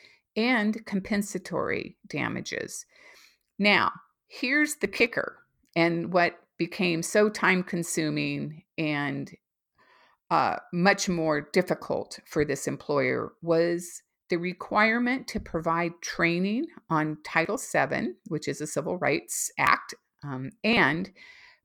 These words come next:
pregnancy disability to all employees. And when we say all employees, that includes management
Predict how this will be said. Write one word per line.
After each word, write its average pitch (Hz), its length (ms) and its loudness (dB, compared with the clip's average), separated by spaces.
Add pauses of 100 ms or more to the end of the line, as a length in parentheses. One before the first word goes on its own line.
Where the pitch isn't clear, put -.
pregnancy 214 640 2
disability 170 1080 0 (920)
to 185 260 -4 (160)
all 180 680 8
employees. - 880 -4 (500)
And 143 440 0 (160)
when 156 280 0
we 170 140 0
say 185 400 -2
all 247 360 6
employees, - 800 -2 (100)
that 160 300 2
includes 156 800 -4 (240)
management 160 800 2